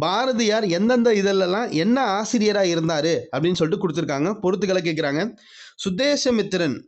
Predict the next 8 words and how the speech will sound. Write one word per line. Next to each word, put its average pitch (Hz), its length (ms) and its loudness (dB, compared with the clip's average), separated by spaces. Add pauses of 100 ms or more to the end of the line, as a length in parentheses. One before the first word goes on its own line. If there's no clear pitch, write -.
(280)
பாருங்களேன், 170 380 0
இப்ப 170 180 -2
இதுக்கு 190 240 0
வந்து 214 200 2
சுதேசமித்திரன்னா 196 840 0 (460)
துணை 247 220 2 (180)
பதிப்பாளரா 196 680 0
இருந்தாரு, 139 280 0